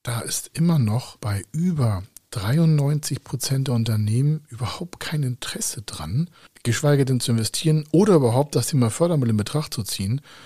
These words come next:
Und wir reden hier ja von Milliarden Euro, die als Zuschuss zur Möglichkeit stehen. Also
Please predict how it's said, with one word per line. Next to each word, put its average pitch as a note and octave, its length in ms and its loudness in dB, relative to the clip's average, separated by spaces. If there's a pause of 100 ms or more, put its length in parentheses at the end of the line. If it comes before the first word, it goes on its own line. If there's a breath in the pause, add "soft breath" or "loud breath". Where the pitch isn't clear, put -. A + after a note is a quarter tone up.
(320 loud breath)
Und A#2 140 0
wir A#2+ 80 4
reden C3+ 160 2
hier B2 140 4
ja A2 100 0
von F#2+ 240 -2
Milliarden G2+ 480 -2
Euro, A#2+ 340 0
die G2 160 -6
als E2 200 -8
Zuschuss E3 400 -4
zur F2 340 -8
Möglichkeit - 560 -8
stehen. - 340 -14
Also A2 300 -4